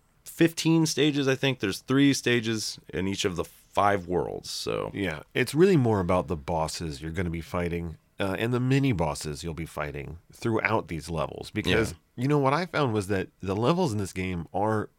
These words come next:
Speaker 2: just really generic.
Speaker 1: I mean, it's, it's just about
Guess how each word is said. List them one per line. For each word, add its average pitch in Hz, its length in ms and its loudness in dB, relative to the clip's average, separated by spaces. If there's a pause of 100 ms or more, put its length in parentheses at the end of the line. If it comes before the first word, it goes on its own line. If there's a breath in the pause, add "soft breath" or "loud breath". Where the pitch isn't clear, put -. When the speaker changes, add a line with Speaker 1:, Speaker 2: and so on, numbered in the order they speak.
(280)
Speaker 2:
just 123 180 -6
really 123 440 2
generic. 85 500 -2 (360)
Speaker 1:
I - 100 0
mean, 117 200 2
it's, 127 280 2
it's 143 140 4
just 156 300 0
about 139 340 6